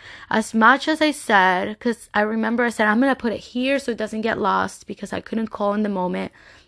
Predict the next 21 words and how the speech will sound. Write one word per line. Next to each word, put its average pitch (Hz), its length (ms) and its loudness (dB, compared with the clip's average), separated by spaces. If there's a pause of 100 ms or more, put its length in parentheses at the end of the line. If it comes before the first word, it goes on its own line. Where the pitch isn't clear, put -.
(120)
I 220 360 2
hid 381 260 2
it 320 120 6
so 233 200 4
well, 190 360 4
or 196 100 -4
who 233 140 -2
knows 262 280 0
what, 196 400 2 (360)
that 226 100 -2
I 220 100 4
lost 302 340 0
it, - 220 -4 (720)
right? 240 460 4 (400)
And 220 640 0 (400)
this 220 300 -2
is 294 140 0
why 262 160 8
I'm 233 100 2
sharing 214 320 -2
this. 202 240 -8